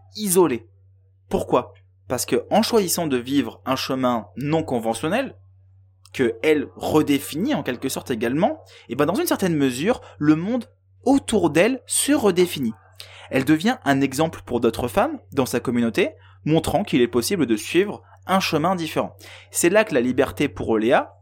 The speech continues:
et donc du coup selon Sartre, n'est pas simplement personnelle. Il y a une dimension qui est collective. C'est en vivant librement selon ses propres termes que Léa contribue à façonner un monde où de nouvelles possibilités sont, sont visibles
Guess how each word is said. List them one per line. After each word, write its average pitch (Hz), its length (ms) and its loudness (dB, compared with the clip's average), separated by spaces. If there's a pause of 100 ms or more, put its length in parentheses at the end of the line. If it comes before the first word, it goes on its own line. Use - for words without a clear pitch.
(200)
et 107 140 -6
donc 98 180 -14
du 107 100 -18
coup 131 120 -8
selon 110 240 -8
Sartre, 254 320 -4 (180)
n'est 139 100 2
pas 156 200 2 (120)
simplement 175 460 0
personnelle. 175 460 -2 (200)
Il 147 40 2
y - 20 6
a 170 40 4
une 170 60 0
dimension 170 360 -2
qui 175 100 -4
est 139 60 -2
collective. 160 520 -2 (440)
C'est 180 260 0
en 180 100 0
vivant 170 300 -2
librement 160 520 0
selon 131 280 -2
ses 117 140 -4
propres 113 440 -6
termes 214 520 0 (400)
que 139 80 2
Léa 196 180 4
contribue 196 440 -2
à 143 60 0
façonner 196 560 -2
un 131 160 2
monde 170 440 -2 (280)
où 208 100 2
de 160 120 6
nouvelles 185 420 2
possibilités 143 640 -2
sont, 233 220 -8 (160)
sont 180 240 -8
visibles 214 480 -2